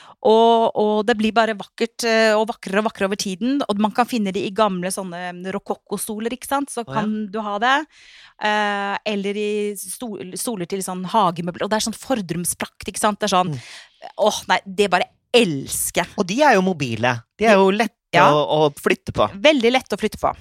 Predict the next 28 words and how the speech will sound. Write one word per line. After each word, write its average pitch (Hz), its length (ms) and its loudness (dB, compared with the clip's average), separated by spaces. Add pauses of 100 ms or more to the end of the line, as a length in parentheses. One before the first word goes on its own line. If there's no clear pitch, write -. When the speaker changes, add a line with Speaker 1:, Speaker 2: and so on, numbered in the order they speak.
(160)
Speaker 2:
Ofte - 260 -8
komfortable 95 560 2
også, 95 100 6
egentlig. 92 280 -2
Speaker 1:
Ja, 208 160 6 (400)
veldig. 226 340 2
Speaker 2:
Vil 269 100 0
jeg 330 80 -4
si. 208 160 0 (280)
Mm. 202 140 -8
Speaker 1:
Og 285 200 4
kurvstoler 196 560 2
også, 277 200 2
vanlige 208 440 2
kurvstoler, 202 340 0
synes 240 160 -4
jeg 226 100 0 (120)
er 208 60 -8 (440)
helt 240 320 0
genialt. 202 600 2
Både 233 300 0
ute 233 460 0
og 220 160 2
inne, 208 460 -4
og 214 180 -10
på 226 100 -16
hytta, 233 560 2
og 208 300 -4